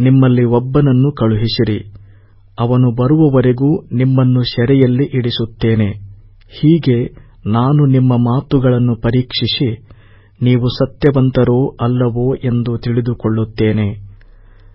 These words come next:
ನಿಮ್ಮ ತಮ್ಮನು ಬಾರದೆ ಹೋದರೆ ಫರೋಹನ ಜೀವದಾಣೆ, ನೀವು ಗೂಢಚಾರರೇ" ಎಂದು ಹೇಳಿ ಅವರೆಲ್ಲರನ್ನೂ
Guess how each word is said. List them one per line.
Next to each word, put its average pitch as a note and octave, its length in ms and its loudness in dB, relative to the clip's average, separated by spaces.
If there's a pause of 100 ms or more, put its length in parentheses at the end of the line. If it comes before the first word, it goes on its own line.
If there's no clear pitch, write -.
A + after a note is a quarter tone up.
(140)
ನಿಮ್ಮ C#3 280 4 (140)
ತಮ್ಮನು D#3 480 2
ಬಾರದೆ B2+ 400 0
ಹೋದರೆ A#2+ 680 0 (500)
ಫರೋಹನ C3+ 640 2
ಜೀವದಾಣೆ, A#2 840 0 (460)
ನೀವು B2 340 0
ಗೂಢಚಾರರೇ" C3 920 2
ಎಂದು A#2+ 380 -2
ಹೇಳಿ B2 420 0 (360)
ಅವರೆಲ್ಲರನ್ನೂ C3 1040 4